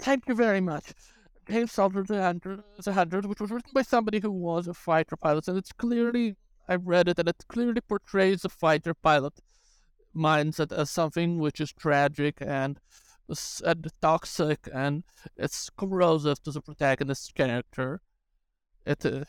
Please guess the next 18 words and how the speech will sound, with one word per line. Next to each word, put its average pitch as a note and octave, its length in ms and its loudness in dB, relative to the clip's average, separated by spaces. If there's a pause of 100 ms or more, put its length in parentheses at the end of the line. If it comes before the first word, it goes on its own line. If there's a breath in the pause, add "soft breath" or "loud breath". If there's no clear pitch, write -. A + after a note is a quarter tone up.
(100)
eventually, C#3+ 800 -2
in D3+ 120 0
a D3 60 0
way, C3 280 0
it B2 100 -6
destroys C#3 520 0
him. A2+ 260 -8
It D#3+ 80 -8
destroys C#3+ 400 -2
him B2+ 100 -6
physically B2 480 -2
at A#2 80 -8
the G#2+ 160 -6
end, C3+ 220 -4
yes. - 400 -2 (800)
It's - 200 -6
nineteen F3+ 300 2
fifty-eight D3 440 0